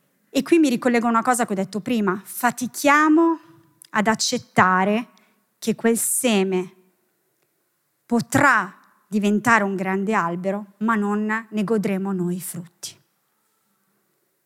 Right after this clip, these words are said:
Noi seminiamo perché noi vogliamo godere i frutti.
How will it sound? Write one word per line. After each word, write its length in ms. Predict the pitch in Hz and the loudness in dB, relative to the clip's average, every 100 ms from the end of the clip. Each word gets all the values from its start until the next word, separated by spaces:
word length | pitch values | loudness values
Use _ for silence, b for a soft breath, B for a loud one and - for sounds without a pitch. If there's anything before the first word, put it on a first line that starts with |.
| _ _ _ _ _ _ _ _ _ _ _ | _ _ _ _ _ _ _ _ _ _ _
Noi 460 | 233 330 285 233 - _ _ | 2 4 2 -2 -8 _ _
seminiamo 1200 | - - - 240 247 277 254 196 190 196 226 262 _ _ _ _ _ _ | -8 -4 0 2 4 4 6 4 4 2 0 -2 _ _ _ _ _ _
perché 540 | 226 156 254 240 226 - | 0 0 2 2 2 2
noi 380 | 226 320 359 214 | 4 6 6 4
vogliamo 480 | 196 208 196 190 | 2 2 2 2
godere 340 | 185 190 190 185 | 0 0 0 -2
i 60 | |
frutti. 520 | 196 185 185 _ - | -4 -10 -14 _ -18